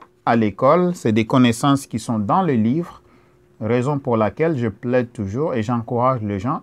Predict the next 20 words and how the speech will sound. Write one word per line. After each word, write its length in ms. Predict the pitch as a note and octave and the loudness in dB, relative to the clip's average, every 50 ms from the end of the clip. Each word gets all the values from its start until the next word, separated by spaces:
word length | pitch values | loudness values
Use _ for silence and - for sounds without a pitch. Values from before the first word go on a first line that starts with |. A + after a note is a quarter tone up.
| - - | -10 -10
de 180 | B2+ A2 A2+ | -6 -2 0
lire 420 | A#2 A2+ A2+ B2+ D#3 G3+ G#3+ F#3 D3+ | 2 2 2 2 2 2 2 2 0
des 160 | C3+ A#2 A2+ | 0 0 0
livres. 400 | G#2+ G#2+ G2 F2 E2 - - - _ _ _ _ _ _ _ _ _ | 0 -2 -2 -4 -8 -10 -16 -20 _ _ _ _ _ _ _ _ _
Lisez 280 | - A#2+ B2 A#2+ C#3 D3 | -2 0 2 2 2 2
des 140 | C3 A#2+ A2 | 2 2 4
livres. 380 | A2 C3 E3+ F#3+ E3 - - - - _ _ _ _ _ _ _ _ | 4 2 2 0 -2 -4 -10 -18 -20 _ _ _ _ _ _ _ _
Le 120 | A#2 A2 A2+ | -2 0 2
livre 320 | A#2+ C3+ C#3+ C3+ A2+ A2+ | 2 2 2 0 0 -4
que 140 | G#2+ - B2 | -4 -2 -2
vous 80 | A2 | -2
devez 260 | G#2 G#2+ A2 A2 B2 A#2 | 0 0 0 0 -2 -4
commencer 440 | - A2+ G#2 G2+ G#2 G2+ - - | -4 -4 -4 -4 -4 -6 -4 -4
avec, 320 | G#2 F#2 F2+ F2+ A#2 C#3 C#3 | -4 -2 -2 0 -2 -2 -2
ça 120 | - - | -6 -8
s'appelle 360 | G2 A2+ G2 - - A2+ G#2+ | -8 -8 -6 -4 -4 -4 -4
Père 380 | G2 - - C3 B2 B2 A#2 - | -4 -6 -2 -2 0 0 0 -2
riche, 280 | B2 A#2+ A#2 A2 - - | -4 -6 -6 -6 -8 -10
Père 260 | - A2+ G2 - - _ | -8 -8 -8 -10 -8 _
pauvre. 440 | - D#3+ F#3+ F3+ C3+ A2+ F#2+ F2+ | 0 0 0 2 0 -2 -4 -4